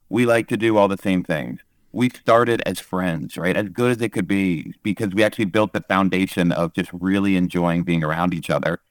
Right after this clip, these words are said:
And I didn't, unlike you, get married at a young age. Like, I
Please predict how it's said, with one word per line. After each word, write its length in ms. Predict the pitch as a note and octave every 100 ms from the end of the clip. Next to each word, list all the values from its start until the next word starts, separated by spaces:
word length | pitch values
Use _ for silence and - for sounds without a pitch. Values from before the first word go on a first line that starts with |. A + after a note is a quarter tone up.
| _ -
And 100 | D3
I 80 | D3+
didn't, 380 | D3 C3 B2 - _ _ _ -
unlike 400 | F2+ D#2 C#2+ -
you, 340 | - F2+ D#3 _ _
get 160 | - B2
married 400 | A2+ A2+ A2+ A2+
at 100 | G#2+
a 100 | G2
young 280 | F#2+ F#2+ F2+
age. 440 | D#2 D#2 F#2 A#2+
Like, 160 | G#2 G2
I 440 | - F2+ F#2 F#2